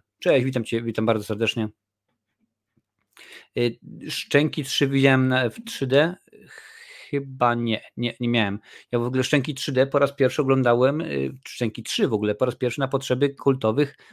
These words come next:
horrorów. Cześć, cześć, buenas tardes.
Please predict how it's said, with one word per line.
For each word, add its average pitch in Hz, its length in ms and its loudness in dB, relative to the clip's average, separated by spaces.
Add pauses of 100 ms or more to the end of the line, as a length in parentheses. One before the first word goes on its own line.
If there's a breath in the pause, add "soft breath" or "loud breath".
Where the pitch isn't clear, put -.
(300 soft breath)
horrorów. 107 720 2
Cześć, 135 500 0
cześć, 135 420 -2
buenas 165 300 0
tardes. 139 760 2